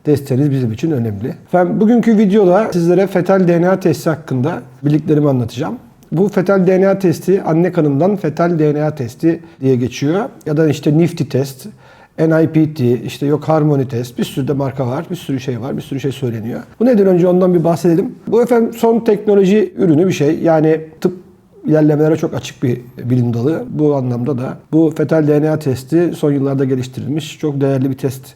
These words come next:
Down sendromu ve benzeri kromozom hastalıkları için bir tarama testi bu. Annenin kolundan basitçe kan alınıyor.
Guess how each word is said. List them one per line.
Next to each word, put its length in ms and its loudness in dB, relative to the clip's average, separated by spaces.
Down 180 2
sendromu 760 2
ve 180 2
benzeri 560 2
kromozom 480 0
hastalıkları 580 -4
için 220 -6
bir 100 -12
tarama 300 -2
testi 360 -8
bu. 180 -4
Annenin 320 2
kolundan 440 2
basitçe 360 -2
kan 160 0
alınıyor. 380 -2